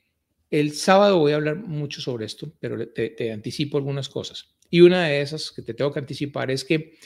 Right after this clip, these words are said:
cuando muchos alumnos me dicen, "No, es que mi cliente es diferente, mi negocio es diferente, esto es diferente". Y sí, les tengo que decir, esto no funciona para todos los negocios.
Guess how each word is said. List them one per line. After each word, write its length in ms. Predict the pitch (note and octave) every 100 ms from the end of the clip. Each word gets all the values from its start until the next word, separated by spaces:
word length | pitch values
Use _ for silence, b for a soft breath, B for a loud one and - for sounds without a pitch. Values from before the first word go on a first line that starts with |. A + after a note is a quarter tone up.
| B B B
cuando 380 | - B2+ B2+ - - -
muchos 560 | - C#3+ D3+ F#3 F3+ D3
alumnos 280 | A#2+ B2+ C#3
me 60 | B2
dicen, 180 | A#2
"No, 180 | C#3 F3
es 120 | E3+
que 260 | - E3 D#3+ B B B
mi 160 | C#3+ B2+
cliente 380 | - C3+ B2+ C#3
es 40 |
diferente, 760 | C#3 - A2+ A2+ D3 D#3 C#3+ C#3+
mi 120 | C3+
negocio 440 | A2+ A2 B2+ -
es 60 | C3+
diferente, 720 | B2+ A#2 A#2 D3 D#3+ D#3 D#3
esto 240 | D3 - F3+
es 60 |
diferente". 520 | E3 D#3 A2+ G2+ - - -
Y 320 | D#3 D#3+ -
sí, 380 | - - E3 G#2+
les 140 | A2 -
tengo 260 | A#2+ C#3+
que 100 | -
decir, 400 | A#2 G#2 A2+ - _ _ b b _ _ _ _ _ _
esto 220 | C3+ -
no 120 | D#3+ F3+
funciona 460 | E3+ C#3+ C3+ A#2+
para 220 | A#2+ G#2+
todos 180 | E2+ A2+
los 100 | A#2
negocios. 600 | G2+ G2 D#2+ - - -